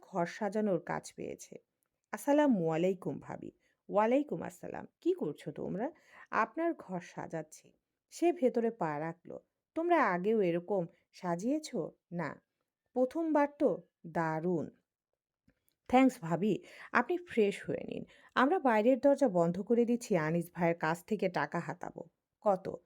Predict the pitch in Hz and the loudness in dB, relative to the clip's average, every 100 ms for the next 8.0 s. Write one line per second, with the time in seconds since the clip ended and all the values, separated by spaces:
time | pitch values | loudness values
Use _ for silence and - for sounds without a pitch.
0 | _ - 226 294 403 392 226 - 185 185 | _ -6 0 0 2 2 2 0 -2 0
1 | 185 302 _ _ _ - 247 254 302 330 | 0 -4 _ _ _ 0 4 6 4 2
2 | 339 311 294 196 175 170 175 233 - 294 | 0 2 4 4 4 2 2 -6 -2 -2
3 | 294 415 _ _ _ - - 302 311 320 | -2 -8 _ _ _ -4 4 4 4 0
4 | 285 185 185 196 208 190 147 - - - | 2 4 4 2 -2 0 -2 -6 -14 -14
5 | - 175 170 - 175 180 175 175 165 - | -2 0 0 -2 -4 -2 -2 -2 -2 -4
6 | 160 170 165 165 170 175 220 220 214 214 | -4 -2 -2 -2 -2 -2 -2 0 2 2
7 | 226 254 269 240 175 175 185 - - | 2 4 4 4 2 -2 -10 -10 -10